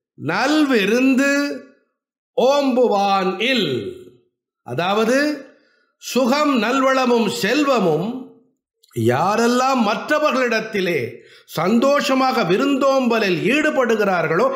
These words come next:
அவர்களிடத்தில் இருக்குமாம். ஆகையினாலே கலாச்சார உரசல்களுக்கு அல்ல, இணக்கத்திற்கு நாம் வலுகூட்ட வேண்டும். நாம் பிணக்குகளுக்கு அல்ல,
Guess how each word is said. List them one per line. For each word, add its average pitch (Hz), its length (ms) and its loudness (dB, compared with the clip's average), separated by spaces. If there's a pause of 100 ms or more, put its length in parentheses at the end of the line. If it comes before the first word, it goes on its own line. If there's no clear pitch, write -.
(120)
அவர்களிடத்தில் 294 800 0
இருக்குமாம். 165 760 -2 (1200)
ஆகையினாலே 170 1300 0 (440)
கலாச்சார 262 800 0
உரசல்களுக்கு 247 920 0
அல்ல, 175 520 0 (1120)
இணக்கத்திற்கு 220 960 -2
நாம் 247 320 0
வலுகூட்ட 247 480 0
வேண்டும். 185 720 -2 (800)
நாம் 226 380 0
பிணக்குகளுக்கு 277 920 0
அல்ல, 262 340 0